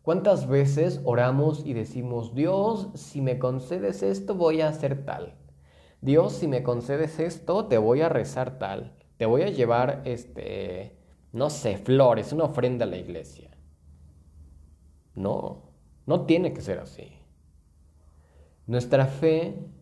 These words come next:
no puede estar condicionada, no podemos condicionar a Dios. Entonces, ¿qué hacemos para mostrar nuestro amor por Él?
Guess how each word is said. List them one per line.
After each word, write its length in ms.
no 280
puede 280
estar 400
condicionada, 720
no 160
podemos 380
condicionar 600
a 100
Dios. 520
Entonces, 560
¿qué 100
hacemos 400
para 180
mostrar 360
nuestro 280
amor 220
por 180
Él? 220